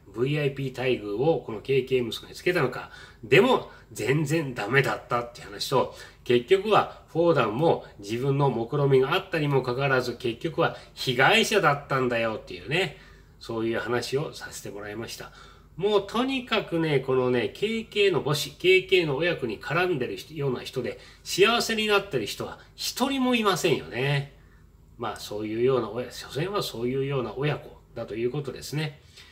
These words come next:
そういうような親子が今現在は日本の皇室の演者になっちゃってるというこの事実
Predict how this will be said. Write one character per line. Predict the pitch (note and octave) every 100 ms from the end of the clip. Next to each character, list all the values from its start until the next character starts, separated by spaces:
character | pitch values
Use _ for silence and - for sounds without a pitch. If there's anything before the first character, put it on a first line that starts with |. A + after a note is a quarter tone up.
| _
そ | - A2 A2+
う |
い | A#2+ B2
う |
よ | B2+ A#2+
う |
な | G#2+ -
親 | D3 D#3
子 | - B2+
が | D#3 -
今 | A#2 A2+
現 | A2+ B2+ A#2
在 | G2+ G#2
は | C#3 B2+ - - - G2
日 | G2+
本 | C3 D#3 D#3+
の | F3 E3 - - - _ _
皇 | - C#3+ C#3
室 | - C#3
の | C#3 B2+ - - _ -
演 | D3+ D#3+
者 | A2+
に | G2+
な | G#2+
っ | A2
ち | -
ゃ | -
っ |
て | -
る | G2+
と | A2+
い | A#2
う | F2+
こ | G2
の | G2
事 | A#2+
実 | G#2 -